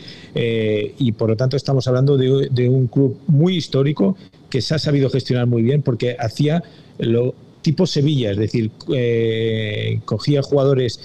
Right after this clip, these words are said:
eh, brasileños especialmente, Juninho Pernambucano, Sonny Anderson, que luego vino al Barça, que lo vendió en aquella época por tres mil millones de pesetas, o sea, no sé qué es, tres mil millones de pesetas son dieciocho millones de euros ahora mismo,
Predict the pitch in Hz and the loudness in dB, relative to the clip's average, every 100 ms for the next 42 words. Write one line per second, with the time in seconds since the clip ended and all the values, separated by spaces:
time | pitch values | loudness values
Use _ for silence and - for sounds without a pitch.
0 | - - - - 110 120 - 139 160 151 | -20 -20 -10 -6 -2 -2 0 0 2 0
1 | 127 - 131 131 120 135 139 120 117 117 | -2 -4 -2 0 0 0 0 0 0 0
2 | 117 104 110 104 104 101 123 120 117 - | 0 -2 -4 -2 -2 -2 -2 -2 -2 0
3 | 123 120 120 120 - 113 104 107 104 104 | 0 0 -2 -4 -6 -8 -4 -2 -2 -4
4 | 98 104 117 139 139 - - - 117 101 | -6 -4 -4 -6 -8 -10 -20 -6 -2 0
5 | 101 104 110 107 101 92 113 110 104 107 | 0 2 2 2 -2 -4 -2 -2 -2 -2
6 | 110 104 - - - - 117 104 - 104 | -4 -6 -10 -20 -12 -2 0 0 -2 -4
7 | - 117 113 110 104 95 95 - - 110 | 0 0 2 2 0 0 -2 -4 -4 -2
8 | 160 - - - - - 98 - 104 - | 0 -2 -6 -14 -12 -10 -10 -8 -8 -8
9 | - - - 95 101 107 107 104 104 104 | -10 -12 -12 -8 -4 -2 0 -2 -4 -4
10 | 113 - 117 104 - 120 117 110 104 98 | -4 0 0 0 -2 0 0 2 0 0
11 | 107 120 120 110 107 104 131 123 165 | 2 2 2 -2 -4 -2 -4 0 0